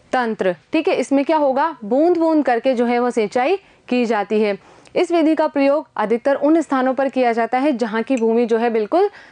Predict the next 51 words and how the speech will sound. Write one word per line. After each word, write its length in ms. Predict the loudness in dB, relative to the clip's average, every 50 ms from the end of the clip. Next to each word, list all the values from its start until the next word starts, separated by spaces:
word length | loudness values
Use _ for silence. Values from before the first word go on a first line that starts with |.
| _ -10
समतल 400 | -6 -4 -4 -4 -2 -2 -2 0
होती 300 | 0 0 0 0 0 0
है। 180 | 0 0 -2 -6 -10 -20 -20 -20 _ -6 -2
क्या 160 | -2 -2 0
करते 280 | 0 -2 0 0 0
हैं 180 | 0 2 2 0
इसमें 320 | 0 0 0 0 0 0 -2 -4 -14 -20 -16 -6 -4
कि 80 | -4 -2
पूरी 380 | 0 0 0 2 2 2 0 0
खेत 300 | 0 0 -2 -2 -2 -2
पर 200 | -2 -2 0 0
या 120 | -2 -4
पूरी 240 | -2 0 2 2 2
ज़मीन 380 | 2 2 2 2 2 4 2 2
पर 160 | 2 2 0
जो 100 | 2 2
है 120 | 2 2 0
ऐसे 160 | 0 0 0
लंबे 280 | 2 2 2 2 2
लंबे 280 | 2 2 2 2 2 0
पाइप 340 | 0 -2 -2 -2 -2 -2 -2 -6 -8 -4 -2
बिछा 300 | -2 -2 0 -2 -2 -2
दिए 220 | 0 0 0 2
जाते 280 | 2 0 -2 -2 -2 -2
हैं। 240 | -2 -2 -2 -4 -6 -8 -20 -20 _ -4
ठीक 160 | -2 0 0
है, 60 | 0 0
और 200 | 0 0 0 0
इनमें 260 | 2 2 2 0 0 -2
थोड़ी 300 | -2 -2 0 0 0 0
थोड़ी 240 | 0 0 0 0
दूरी 240 | 0 0 0 0 0
पर 180 | 0 0 0 0
इनमें 300 | 2 2 2 0 0 -2 _ -10 -12 -12 -12 -14 -20 _ -10
छेद 300 | -4 -2 0 0 0 0
कर 160 | -2 -2 -2
दिए 220 | 0 0 0 0 2
जाते 280 | 0 -2 -2 0 0
हैं। 180 | 0 0 -2 -4 -8 -18 -20 -16 -6
ठीक 120 | -4 -2 0
है, 80 | 0 0
जैसे 340 | 0 0 -2 0 0 0 0
हम 160 | 2 0 0
मोटर 300 | 0 0 0 0 -2 -2
चालू 320 | 0 -2 -2 0 0 0
करेंगे, 340 | 0 0 0 0 0 0 0
पानी 340 | -2 -2 -4 -2 0 0 -2
की 80 | -2
सप्लाई 400 | -2 -4 -4 -2 0 0 0 0
चालू 300 | 0 -2 -2 0 0 0 0
होगी, 360 | 0 0 0 0 -2 -2